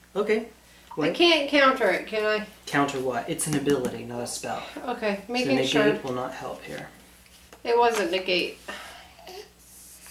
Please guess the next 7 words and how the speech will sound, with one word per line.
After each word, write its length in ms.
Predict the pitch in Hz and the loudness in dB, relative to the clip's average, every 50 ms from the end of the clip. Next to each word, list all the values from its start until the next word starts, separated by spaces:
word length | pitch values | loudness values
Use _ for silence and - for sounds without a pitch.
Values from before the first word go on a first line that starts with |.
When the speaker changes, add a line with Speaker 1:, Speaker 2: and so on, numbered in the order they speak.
| - - | -18 -14
Speaker 1:
Swing 340 | - - - 139 131 131 127 | -12 -8 -4 -2 -2 -2 -2
ten? 320 | - - 147 170 196 214 - - - - - - | -2 -4 -4 -4 -4 -6 -10 -14 -18 -20 -16 -10
Speaker 2:
You 260 | 202 202 214 214 202 | -6 -2 2 2 4
win. 300 | 196 196 190 202 196 - - - - - - - - - - - - - - - - - | 4 4 2 2 -2 -6 -12 -20 -20 -20 -20 -20 -20 -20 -20 -20 -20 -20 -20 -20 -20 -14
Speaker 1:
May 440 | - 202 160 143 165 160 160 160 160 | -10 -10 -8 -4 -2 0 0 2 2
I 80 | 156 147 | 0 0
see? 280 | - - 190 214 220 | -2 -2 -4 -4 -6